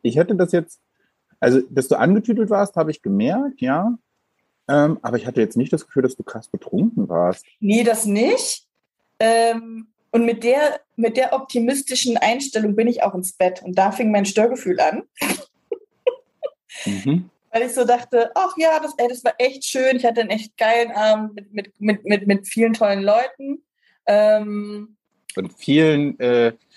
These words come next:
Speaker 1: interessanten Gesprächen von, von, äh, wir zwei, äh, kinderlose Menschen, äh, zwischen, ähm, mit, mit zwei kindervollen Menschen,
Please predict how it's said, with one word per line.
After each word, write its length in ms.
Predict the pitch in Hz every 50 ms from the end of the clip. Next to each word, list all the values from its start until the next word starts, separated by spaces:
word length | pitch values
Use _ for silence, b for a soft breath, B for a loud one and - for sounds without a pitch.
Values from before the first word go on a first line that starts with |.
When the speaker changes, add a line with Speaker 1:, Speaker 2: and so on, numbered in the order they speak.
| b b b b b b b b b _ -
Speaker 1:
interessanten 600 | 131 127 123 117 - - 139 147 151 - 156 139
Gesprächen 840 | 135 - - _ - 135 139 147 147 - 131 127 127 127 127 127 123
von, 460 | - 127 120 117 120 117 117 113 - - - -
von, 320 | - 117 113 117 113 -
äh, 140 | 90 87 - _ 90 87
wir 300 | - - 113 139 170 170 -
zwei, 360 | - - 143 135 147 143 135 - - - - - - -
äh, 420 | - 113 117 120 117 117 110 120 113 104 - - 123
kinderlose 680 | - 151 165 208 220 165 127 127 131 139 143 131 139 127
Menschen, 720 | 127 127 131 160 180 175 - - 113 113 117 139 170 - _ _ _ _ _ _ _ _ _ _ _ _ _ _
äh, 180 | 120 120 117 113
zwischen, 800 | - - - 139 143 - - 160 143 143 143 139 147 151 151 _ _ _ _ _ _ _ _ _ _ _ _ _ _ _ _
ähm, 680 | - 117 117 117 117 117 117 117 113 117 117 117 117 - _ _ _ _ _ _ _
mit, 360 | - - - 127 147 160 - 135
mit 260 | 135 151 - - - _ _ _
zwei 300 | - - 139 123 131 127
kindervollen 1300 | 127 - 165 165 160 156 147 - - _ _ _ _ _ _ _ - 135 143 160 185 196 214 233 254 262 -
Menschen, 640 | 214 262 262 262 254 - 277 294 302 302 277 220